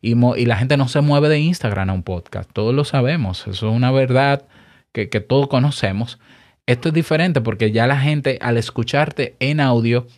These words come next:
se centra, te escucha, se centra en el tema.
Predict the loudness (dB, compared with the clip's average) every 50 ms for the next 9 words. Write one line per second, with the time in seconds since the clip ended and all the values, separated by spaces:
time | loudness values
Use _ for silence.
0 | _ _ _ -8 -6 -4 -4 -4 -4 -2 -2 0 0 0 0 0 -2 -4 -6 -2
1 | 0 0 0 0 2 2 2 2 2 2 -2 -6 -6 -6 -6 -4 -2 -2 0 0
2 | 0 2 2 2 4 4 2 2 0 -2 -4 -4 -6 -6 -8